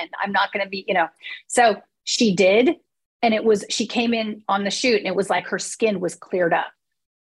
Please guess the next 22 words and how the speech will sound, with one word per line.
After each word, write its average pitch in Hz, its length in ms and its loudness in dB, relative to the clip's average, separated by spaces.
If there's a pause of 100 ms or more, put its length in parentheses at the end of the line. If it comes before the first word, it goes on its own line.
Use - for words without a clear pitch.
(100)
from 170 360 2
the, 196 300 -4
the 196 140 -4
celery 208 440 2
juice 165 300 -2
and 170 80 -4
the 170 80 -2
water 180 560 2
and, 165 260 -2
um, 160 320 -2 (500)
getting 180 200 0
enough 190 240 -2
rest. 233 420 0
She 254 200 -2
wasn't 233 340 0
taking 269 340 0
care 170 220 -2
of 156 60 -4
herself. 165 360 -6
So - 160 -6
I 202 60 2
really 262 640 0